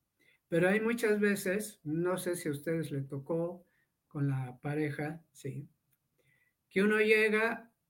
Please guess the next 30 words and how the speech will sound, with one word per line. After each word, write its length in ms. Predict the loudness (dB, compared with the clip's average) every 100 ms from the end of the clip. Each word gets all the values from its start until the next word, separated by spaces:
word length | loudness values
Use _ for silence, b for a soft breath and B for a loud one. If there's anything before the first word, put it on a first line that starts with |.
| _ _ _
de 120 | -10
trabajar 800 | -6 -4 -4 -2 0 0 -4 -10 _ _ _ _ _ _ _ _ _ _ _ _ _ -2
y 120 | 0
dice 220 | 0 0
la 160 | -4 -2
pareja, 380 | -4 -4 -8 b b
"Se 200 | -4 -2
portó 480 | 0 -2 0 0 2
muy 160 | 2
mal 300 | 4 2 2
tu 80 | 2
hijo, 440 | 0 0 -6 -8 _ _ _
regáñalo, 800 | -2 0 2 2 2 0 -2 -12 _ _ _ _ _ _ _ _ 0
dile 300 | 2 4 4
que 100 | 4
me 100 | 4
obedezca." 560 | 4 2 -2 -10 -16 _ _ _ _ _ _ _ _ _
Y 80 | 0
uno 100 | 2
empieza, 320 | 2 0 -6 -4
"A 80 | 0
ver, 200 | 0 0
¿por 140 | 2
qué 120 | 2
hiciste 440 | 2 0 -2 0 0
esto? 360 | -2 -8 -10 _ _ _ _
A 100 | 0
ver, 180 | 0 0
¿por 140 | -2
qué? 220 | -4 -6